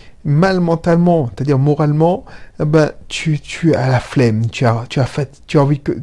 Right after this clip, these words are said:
tu, tu tombes dans la dépression. C'est pas pour ça, pas pour rien que quand quelqu'un est déprimé, il dort beaucoup, parce que ça, ça bouffe son énergie physique, alors que c'est le, la tête qui va pas, et que c'est les émotions qui vont pas. Tu vois ce que je veux dire ? C'est-à-dire que c'est une équation.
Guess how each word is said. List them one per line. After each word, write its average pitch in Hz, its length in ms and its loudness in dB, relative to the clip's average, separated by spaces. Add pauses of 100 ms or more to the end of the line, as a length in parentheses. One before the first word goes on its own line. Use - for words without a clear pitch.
tu, 135 300 -8
tu - 180 -8
tombes 247 160 0
dans 190 80 2
la 160 60 4
dépression. 185 340 2
C'est - 80 -2
pas - 80 0
pour 180 160 -6
ça, 208 180 -2 (280)
pas 185 80 2
pour 196 140 2
rien 220 120 2
que 180 180 2 (200)
quand 165 200 0
quelqu'un 175 280 0
est 165 40 4
déprimé, 151 540 2 (220)
il 143 160 2
dort 131 240 2
beaucoup, 175 480 2 (180)
parce - 220 -8
que 185 260 2 (220)
ça, - 320 -4 (320)
ça 131 160 0
bouffe 233 280 4
son 151 160 0
énergie 139 440 0
physique, 131 540 -4
alors 120 200 -4
que - 80 -6
c'est 123 200 -4
le, 123 200 0
la 127 160 -2
tête 160 220 -2
qui - 80 -6
va 120 80 2
pas, - 260 -8 (400)
et 123 140 0
que 123 300 2
c'est 127 160 -2
les 123 280 2
émotions 156 320 0
qui 170 120 -4
vont 127 120 0
pas. - 300 -4 (260)
Tu - 80 -20
vois 277 100 2
ce 262 80 -8
que 208 100 -2
je 220 40 0
veux 262 80 0
dire ? 247 80 -12 (240)
C'est-à-dire 226 220 0
que 226 100 2
c'est 202 200 -2
une 202 140 2
équation. 220 540 0